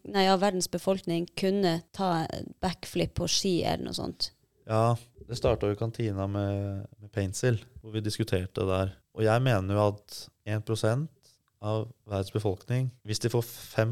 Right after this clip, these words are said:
Speaker 2: forsøk, så klarer de å ta en backflip på ski. Hvis du legger vekk frykten for å få vondt, da.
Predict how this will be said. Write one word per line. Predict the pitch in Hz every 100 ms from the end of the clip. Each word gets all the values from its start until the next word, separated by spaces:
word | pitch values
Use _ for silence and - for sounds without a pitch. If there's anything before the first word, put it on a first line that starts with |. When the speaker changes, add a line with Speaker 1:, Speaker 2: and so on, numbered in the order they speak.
| 120
Speaker 2:
forsøk, | 120 135 175 - -
så | -
klarer | 123 135 104
de | 95
å | 104 110 - _ _
ta | -
en | 104
backflip | 107 95 - 92
på | 104
ski. | - 123 139
Hvis | 107 107
du | 117
legger | 120 101 90
vekk | 98 104 - - -
frykten | 104 101 - - 101
for | 107
å | 104
få | 107
vondt, | 120
da. | 117